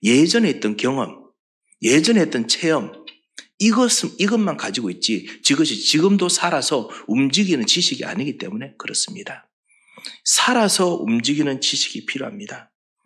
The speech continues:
나 중심, 여전히 나 중심이다 보니까 하나님께서 지금도 보여주시는 세상 사람들이 나 중심으로 하나님 떠나고 있는 것을,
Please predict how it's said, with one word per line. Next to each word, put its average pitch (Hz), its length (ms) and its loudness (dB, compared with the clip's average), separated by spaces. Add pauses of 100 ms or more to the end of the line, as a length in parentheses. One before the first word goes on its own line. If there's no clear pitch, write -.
(480)
나 127 240 4
중심, 170 640 0 (460)
여전히 156 340 4
나 107 160 0
중심이다 123 520 -2
보니까 92 540 -6 (220)
하나님께서 202 580 2
지금도 147 460 0
보여주시는 120 800 -2 (160)
세상 165 360 2
사람들이 120 540 -2
나 107 220 -2
중심으로 131 600 -2 (140)
하나님 202 340 0
떠나고 175 380 0
있는 107 160 -2
것을, 107 400 -4